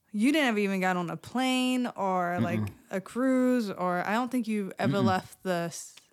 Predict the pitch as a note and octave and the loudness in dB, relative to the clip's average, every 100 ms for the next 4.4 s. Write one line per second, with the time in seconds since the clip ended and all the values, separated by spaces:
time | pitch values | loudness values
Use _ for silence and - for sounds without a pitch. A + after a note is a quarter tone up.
0 | _ G3 - E3+ E3 - G3+ F3 - - | _ -8 -4 -4 -6 -8 -8 -8 -10 -12
1 | - - - G#2+ G#2+ A2 G2 E2 - - | -18 -12 -4 2 4 2 -2 -6 -14 -18
2 | - G3 G3 F#3+ F#3 F#3 F3 F3+ F3+ F3 | -8 -4 0 0 0 0 0 -2 -2 -2
3 | E3+ E3 E3 D#3+ - F3 - - F3 E3+ | -4 -2 -2 -4 -6 -12 -14 -10 -8 -6
4 | E3+ E3+ E3+ | -6 -6 -6